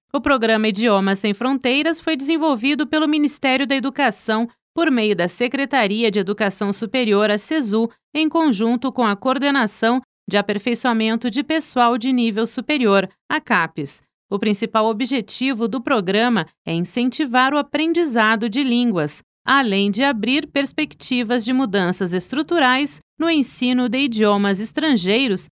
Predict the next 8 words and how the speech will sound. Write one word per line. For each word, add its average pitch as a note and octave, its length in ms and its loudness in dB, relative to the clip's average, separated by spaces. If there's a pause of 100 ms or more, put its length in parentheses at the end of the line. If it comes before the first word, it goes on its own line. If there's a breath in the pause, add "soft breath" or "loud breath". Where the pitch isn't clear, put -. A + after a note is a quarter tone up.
(140)
nas A3+ 260 0
universidades G3+ 1000 0
brasileiras. F3 840 0 (300)
O A#3+ 80 -4
programa G#3+ 560 2
também G#3 320 0
pretende G#3+ 480 0
ampliar B3 560 2